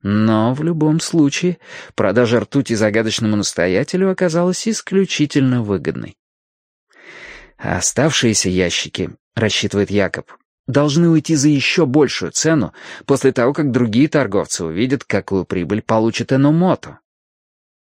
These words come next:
К Рождеству на следующий год он намерен вернуться в Батавию с Унико Ворстенбоссом, чья звезда к тому времени должна разгореться еще ярче, после того,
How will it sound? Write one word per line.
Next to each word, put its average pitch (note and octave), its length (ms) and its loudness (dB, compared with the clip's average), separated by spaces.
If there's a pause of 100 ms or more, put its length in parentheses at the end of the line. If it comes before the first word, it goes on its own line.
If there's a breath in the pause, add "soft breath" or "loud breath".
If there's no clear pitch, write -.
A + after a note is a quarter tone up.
(240)
К - 60 -8
Рождеству F#2 800 -4
на - 160 -12
следующий A2 500 -2
год - 380 0 (380 loud breath)
он G#3 180 2
намерен B2 440 4
вернуться A2+ 480 2
в F#2+ 60 -4
Батавию B2 580 0
с - 140 -6
Унико C3+ 360 2
Ворстенбоссом, A2 1080 0
чья B2+ 240 2
звезда A#2 340 0
к - 60 -10
тому A#2 220 0
времени A2+ 320 0
должна A#2 360 2
разгореться A2+ 540 0
еще C3+ 280 0
ярче, E2+ 480 -4 (580 loud breath)
после G3+ 360 2
того, C#3+ 540 2